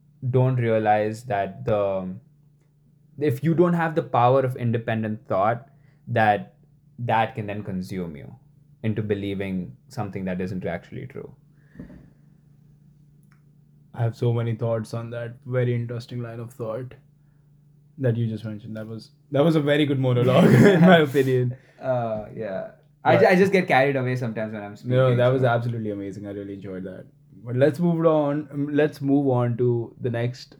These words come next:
Speaker 2: part of the podcast. So we discussed why we need paper and, uh, why did humans think about inventing a place to write their thoughts,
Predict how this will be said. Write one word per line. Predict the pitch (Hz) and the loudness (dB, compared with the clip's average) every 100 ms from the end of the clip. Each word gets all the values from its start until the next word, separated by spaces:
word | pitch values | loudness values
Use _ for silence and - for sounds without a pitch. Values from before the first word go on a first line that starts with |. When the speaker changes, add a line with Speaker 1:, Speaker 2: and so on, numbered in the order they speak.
| - | -4
Speaker 2:
part | 117 107 104 - | 0 0 -2 -6
of | 110 110 | -6 -4
the | 107 | -4
podcast. | 107 101 98 98 101 | -4 -6 -6 -10 -10
So | - | -6
we | 120 | -4
discussed | 120 120 - 147 143 131 _ _ _ _ _ _ | -2 -2 -2 -2 -2 -6 _ _ _ _ _ _
why | 117 120 123 | 0 2 2
we | 120 | 2
need | 117 117 113 | 0 -2 -4
paper | 113 110 117 110 107 104 - _ _ _ | -6 -6 -4 -4 -4 -6 -10 _ _ _
and, | 104 104 104 104 104 | -10 -8 -6 -6 -6
uh, | 98 98 90 | -6 -4 -6
why | - 98 113 113 110 113 113 117 - 135 | -8 -6 0 2 2 0 -2 -6 -12 -8
did | 131 127 120 - _ _ _ | -2 -2 -2 -10 _ _ _
humans | 147 127 123 120 117 117 113 107 - _ - - _ - | -2 2 4 4 0 -2 -4 -8 -14 _ -20 -20 _ -8
think | 120 113 113 | -6 -6 -6
about | 104 107 107 107 104 - - | -4 -2 0 -2 -4 -8 -8
inventing | 117 113 110 107 113 110 107 107 104 - | -4 -2 -2 -2 -4 -4 -4 -4 -8 -10
a | 107 | -14
place | - 113 107 104 | -8 -4 -4 -6
to | - 107 | -6 -6
write | 104 101 101 98 | -4 -6 -6 -6
their | 101 95 | -8 -8
thoughts, | - 104 98 98 92 - - | -10 -10 -8 -10 -14 -18 -20